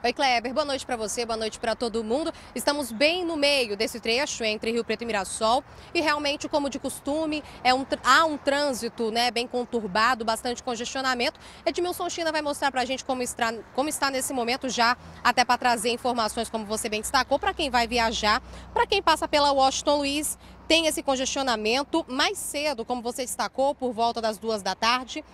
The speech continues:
nesse mesmo sentido, um acidente entre dois carros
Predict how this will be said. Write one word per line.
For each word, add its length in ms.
nesse 380
mesmo 280
sentido, 640
um 120
acidente 480
entre 180
dois 280
carros 640